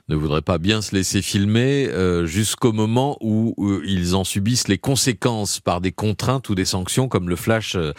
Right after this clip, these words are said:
pour excès de vitesse sur l'autoroute. Si les c-, citoyens commencent à recevoir des messages du type : « Vous avez jeté, euh, un chewing-gum ou un mégot par terre à onze heures quatorze au coin de la rue des Cévennes »,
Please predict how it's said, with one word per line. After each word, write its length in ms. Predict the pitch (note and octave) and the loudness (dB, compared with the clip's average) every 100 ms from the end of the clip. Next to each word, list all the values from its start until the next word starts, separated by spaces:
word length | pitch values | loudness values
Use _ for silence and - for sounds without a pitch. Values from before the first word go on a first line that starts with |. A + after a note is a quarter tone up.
| - - - | -12 -16 -6
pour 140 | G2 G2 | 0 0
excès 220 | F#2 A2 | 2 0
de 80 | F#2 | 0
vitesse 260 | F#2 F2+ | 0 0
sur 140 | - F2+ | 0 -2
l'autoroute. 460 | F#2 G#2 A#2+ D#3+ - - - | 0 2 2 0 -6 -18 -8
Si 200 | - B2 | 0 2
les 120 | F#2+ | 2
c-, 480 | - - - - - - | 0 0 0 -2 -6 -6
citoyens 680 | - - D#3+ C#3+ C3 B2+ A2 | 0 0 2 2 2 0 0
commencent 340 | G#2+ A2 G#2 | 0 0 0
à 60 | G2 | -2
recevoir 380 | - F#2+ G#2 G2 | 0 2 2 2
des 80 | |
messages 320 | F2+ F#2 A2 F2+ | 0 0 0 0
du 120 | F#2 | -4
type : « 280 | - G2+ - - - - | -2 -2 -4 -18 -18 -4
Vous 160 | G#2 | 2
avez 200 | A2+ A2+ | 2 2
jeté, 420 | A2 - A2+ G#2+ G#2 | 0 -2 2 4 4
euh, 220 | F2 E2 - - | 2 0 -6 -4
un 80 | A#2 | -2
chewing-gum 640 | A#2 B2 A2+ G#2+ A#2 A2+ | 0 -2 0 2 4 4
ou 80 | G#2 | 2
un 80 | G2+ | 0
mégot 280 | G#2+ G2+ G#2+ | 2 2 2
par 240 | G#2 - | 0 -2
terre 240 | A2+ G#2 F2+ | 0 0 0
à 40 | |
onze 200 | G#2 G2 | -2 0
heures 120 | G#2+ | -2
quatorze 480 | - G2 A2 G2+ E2+ | -2 -2 -2 -2 -2
au 60 | F2+ | -2
coin 160 | G#2 | 0
de 60 | F#2+ | 0
la 80 | F2+ | 0
rue 100 | F#2 | 0
des 100 | E2+ | -2
Cévennes », 520 | - F#2 A#2 D3 C#3 | 0 2 2 0 -4